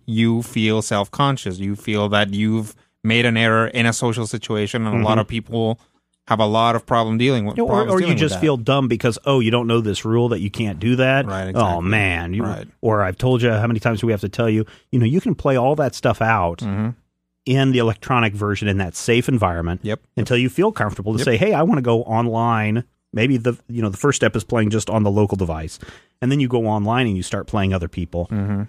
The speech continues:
Speaker 2: And then you play with your, your peers.
Speaker 1: Yep.
Speaker 2: Um, but I, I really true wish that I could sit down and play all these games with,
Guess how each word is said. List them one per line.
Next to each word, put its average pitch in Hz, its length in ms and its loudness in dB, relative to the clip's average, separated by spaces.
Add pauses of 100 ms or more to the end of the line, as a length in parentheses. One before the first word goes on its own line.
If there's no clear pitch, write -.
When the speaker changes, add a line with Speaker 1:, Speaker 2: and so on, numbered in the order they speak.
Speaker 2:
And 110 160 2
then 117 120 6
you 107 100 2
play 98 480 2 (160)
with 107 280 2
your, 90 320 -2 (160)
your 98 140 -4
peers. 80 520 -2 (160)
Speaker 1:
Yep. 113 160 0 (220)
Speaker 2:
Um, 101 560 0 (180)
but 123 200 0
I, 117 240 0
I 104 140 -2
really 117 340 2
true 214 240 0
wish 113 300 0
that 113 100 0
I 107 80 0
could 110 160 -4
sit 120 160 -4
down 127 300 2
and 110 120 0
play 123 580 0 (340)
all 127 160 2
these 139 200 2
games 127 360 0
with, 113 320 0